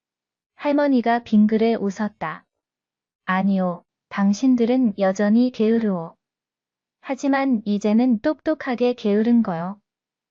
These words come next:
이 씨가 물었다. "똑똑하게 게으르다는 게 무슨 뜻이에요?" "게으름에도 종류가 있어. 나쁜 게으름은 아무것도 하지 않아서 결국 더 힘들어지는 거고,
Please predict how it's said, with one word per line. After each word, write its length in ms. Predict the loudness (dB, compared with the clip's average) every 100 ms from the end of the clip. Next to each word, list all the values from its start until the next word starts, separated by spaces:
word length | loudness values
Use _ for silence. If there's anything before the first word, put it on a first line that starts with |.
| _ _ _ -4
이 140 | -4
씨가 440 | -2 -4 -2 -2
물었다. 680 | -2 -2 -2 -4 -8 -12 -12 _ _ _ _ _ _ _ _
"똑똑하게 720 | -4 -4 -2 -6 -4 -4 -2 -2
게으르다는 720 | -2 0 0 0 2 2 2
게 200 | 0 -4
무슨 400 | -6 -6 -2 -2
뜻이에요?" 680 | -2 -6 -6 -6 -6 -8 -10 _ _ _ _ _ _ _ _ _
"게으름에도 720 | 0 2 2 2 2 0 -4
종류가 580 | 0 2 4 2 0 -2
있어. 480 | -4 -8 -8 -8 -10 _ _ _ _ _ _ _ -4
나쁜 460 | -2 -2 0 0
게으름은 560 | 2 2 2 2 2 0
아무것도 640 | 0 0 2 0 0 -2
하지 280 | -2 -4 -4
않아서 520 | -2 -2 -4 -4 -6 -8
결국 480 | -4 -2 -2 -4 -4
더 200 | -4 -4
힘들어지는 760 | -4 -4 0 0 0 0 0 -2
거고, 440 | -4 -8 -10 -10